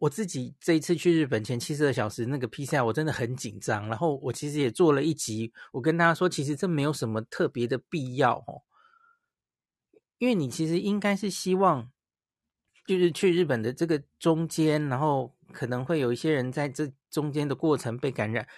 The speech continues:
挡掉那些人就够了嘛。其实你也许在机场做个快筛，其实就可以满足你的目的啦。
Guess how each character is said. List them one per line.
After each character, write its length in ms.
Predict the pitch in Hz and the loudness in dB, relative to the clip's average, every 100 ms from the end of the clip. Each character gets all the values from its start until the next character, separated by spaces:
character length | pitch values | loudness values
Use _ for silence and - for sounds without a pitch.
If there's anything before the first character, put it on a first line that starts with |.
| - | -10
挡 180 | - 127 | -2 0
掉 140 | 151 226 | 0 0
那 100 | 220 | 0
些 180 | 226 | 0
人 140 | 196 147 | 0 0
就 120 | 180 | -2
够 260 | 180 160 110 | 0 0 0
了 80 | |
嘛。 140 | 110 - - _ - | -4 -12 -18 _ -20
其 160 | - 196 | -6 -2
实 80 | 240 | 0
你 160 | 226 | 2
也 80 | 147 | 2
许 160 | 165 147 | 0 0
在 160 | 180 | 0
机 220 | 170 - 185 | -2 -4 -6
场 180 | 123 | -4
做 140 | 107 180 | -4 -2
个 100 | 170 | -2
快 220 | - 190 | 0 0
筛， 220 | 151 175 | 2 -2
其 120 | 165 | -2
实 140 | 127 139 | -6 -4
就 100 | 156 | -4
可 140 | - | -2
以 20 | |
满 220 | 135 127 110 | -2 -2 -2
足 140 | 120 | -4
你 80 | 110 | -4
的 80 | 104 | -4
目 200 | 135 117 | -4 -4
的 200 | 131 120 | -6 -10
啦。 180 | - | -12